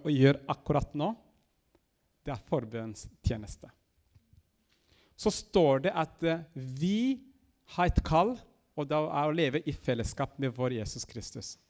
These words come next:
Men det er en annen invitasjon å leve i fellesskap med Jesus, så kan vi faktisk joine han i det, i den forbønnstjeneste.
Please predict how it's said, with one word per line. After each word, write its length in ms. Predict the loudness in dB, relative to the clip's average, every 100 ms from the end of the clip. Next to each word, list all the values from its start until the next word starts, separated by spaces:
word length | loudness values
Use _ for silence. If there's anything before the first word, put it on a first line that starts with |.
| _ _ _ _ _ _ _ _ _ _ _ _ _ _ _ _ -20 _ _ -6
Men 140 | 0
det 160 | 0 0
er 300 | 2 4 4
en 120 | 2
annen 160 | 2 2
invitasjon 640 | 2 0 -2 -4 -4 -4 -10 _ _ _ _ -6
å 80 | -4
leve 720 | 0 2 2 2 -4 -4 -4 -4
i 80 | -6
fellesskap 500 | -2 -4 -4 -10 -6
med 100 | -6
Jesus, 480 | -6 -8 -8 -10 -14 _ _ _ _ _
så 180 | -10 -10
kan 220 | -8 -6 -6
vi 60 |
faktisk 280 | -6 -6 -8 -8
joine 640 | -2 4 4 4 -2 -10 -8
han 240 | -8 -8 -14 _ _
i 80 | -12
det, 220 | -6 -6 -6
i 80 |
den 340 | -6 -2 -2 -2 -10 -6
forbønnstjeneste. 1000 | -2 -2 -4 -12 -14 -14 -12 -12 -18 -20